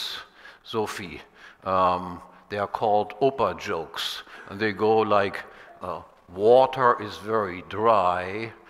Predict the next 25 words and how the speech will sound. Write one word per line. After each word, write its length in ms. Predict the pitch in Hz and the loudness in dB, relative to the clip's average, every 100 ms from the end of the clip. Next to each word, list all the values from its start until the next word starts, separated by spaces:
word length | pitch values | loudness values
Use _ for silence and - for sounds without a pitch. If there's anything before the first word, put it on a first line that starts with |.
| - - | -20 -14
and 180 | 101 95 | -14 -12
the 180 | 101 - | -12 -8
air 400 | 110 117 117 113 - | -4 2 4 2 0
is 220 | 104 - | -10 -12
very 500 | 92 104 104 101 101 87 | -6 -4 -4 -6 -12 -8
wet. 380 | 107 101 - - - _ - - _ - | -6 -6 -10 -16 -16 _ -20 -20 _ -6
Um, 560 | 104 104 101 98 98 - - - _ - | 2 4 4 2 -6 -14 -20 -20 _ 2
ice 380 | 123 131 - | 2 2 -6
cream 540 | - - 120 110 107 113 - | -6 -4 -2 -4 -6 -10 -12
is 200 | 95 - | -12 -12
very 480 | 92 107 95 90 82 | -2 2 2 0 -6
hot, 440 | - 120 104 - - - - - | 4 6 6 0 -12 -16 -20 -14
and 180 | 101 90 | -12 -10
fire 560 | - 117 110 113 104 - | 4 6 6 6 2 0
is 280 | 101 92 | -8 -10
very 460 | - 104 98 98 95 - | -4 2 2 2 -8 -2
cold." 600 | - 104 82 73 - - - - - _ | 2 2 2 -8 -14 -18 -20 -20 -20 _
And 200 | - 101 | -12 -8
then 360 | 92 123 123 127 90 | 0 0 0 -8 -10
Sophie 320 | 110 113 113 | -4 -4 -4
said, 140 | 95 - - _ _ _ _ - | -10 -12 -20 _ _ _ _ -4
"No, 360 | - 73 - - | 2 2 2 4
that's 440 | 120 - - - | 4 4 -4 -2
not 320 | 90 82 - | -2 -2 -4
true." 360 | - 107 85 | -10 -6 -8